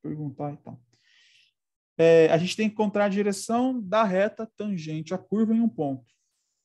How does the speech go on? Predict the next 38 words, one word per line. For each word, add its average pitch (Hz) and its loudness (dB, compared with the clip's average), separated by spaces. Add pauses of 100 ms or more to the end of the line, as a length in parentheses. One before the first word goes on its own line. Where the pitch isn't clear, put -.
(100)
Presta 180 -8
atenção 202 -6
como 196 -4
a - -2
gente 185 -4
vai 185 -4
fazer 180 -2
isso. - -10
Eu 165 -2
fiz 214 -6
aqui 196 -6
um, 151 -6
um 143 -8
desenho 139 -4
aqui 131 -10
no 147 -6
GeoGebra, 147 -2
bem, 240 2 (260)
bem 175 -4
mesmo 151 -4
assim, - -16 (380)
complicadinho 156 -4
de 147 -8
entender, 151 -4 (300)
mas 160 -12
foi 170 -6
a - -4
melhor 185 -2
forma 180 -4
que 175 -8
eu 170 -4
achei 160 -4
de 151 -4 (680)
de 160 -6
elucidar 156 0
isso 160 -2
pra 160 0
vocês. - -6